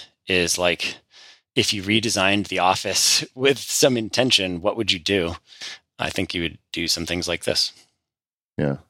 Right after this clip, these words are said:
Speaker 2: And the, um, you can get, uh, the free tier is three sessions a week. So you can really kick the tires on this.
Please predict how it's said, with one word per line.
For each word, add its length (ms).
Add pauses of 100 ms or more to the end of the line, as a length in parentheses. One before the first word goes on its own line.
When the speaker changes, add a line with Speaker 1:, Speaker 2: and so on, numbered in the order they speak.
(160)
Speaker 2:
And 420
the, 220
um, 380 (240)
you 160
can 100
get, 220 (160)
uh, 160
the 120
free 280
tier 340
is 120
three 260
sessions 500
a 60
week. 440
So 380
you 100
can 240
really 280
kick 240
the 80
tires 420
on 160
this. 320